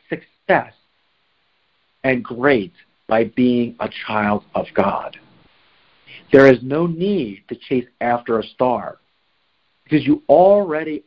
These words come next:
are a star. Now you only need to show the world how great you are.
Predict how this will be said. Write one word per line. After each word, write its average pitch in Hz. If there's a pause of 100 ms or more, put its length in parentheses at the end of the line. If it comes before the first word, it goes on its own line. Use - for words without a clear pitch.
are 117
a 110 (160)
star. 101 (1200)
Now 143
you 185
only 147
need 131
to 127
show 110
the 110
world 101 (240)
how 113
great 101
you 107
are. 98